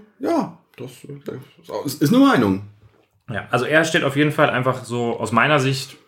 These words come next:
Speaker 2: die Behauptung hin, in der Mitte ist am besten.
Speaker 1: Ähm, ja. Also gut,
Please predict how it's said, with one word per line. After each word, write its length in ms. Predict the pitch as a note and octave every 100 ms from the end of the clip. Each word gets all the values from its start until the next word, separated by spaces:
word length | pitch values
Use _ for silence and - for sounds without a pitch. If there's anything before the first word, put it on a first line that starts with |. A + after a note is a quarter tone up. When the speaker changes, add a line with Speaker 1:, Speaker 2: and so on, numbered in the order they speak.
| -
Speaker 2:
die 100 | G#2
Behauptung 440 | G2 A#2 - C#3
hin, 440 | B2 B2 B2 C3 - _
in 120 | A#2
der 80 | A2+
Mitte 200 | C3+ A#2+
ist 100 | G#2+
am 120 | G#2
besten. 400 | G2 - F#2+ F2+ _ _ _ - -
Speaker 1:
Ähm, 540 | A2+ G#2+ G#2+ G#2 G#2 G#2
ja. 200 | F#2+ E2+ - _ _ -
Also 160 | B2
gut, 220 | C3 C#3+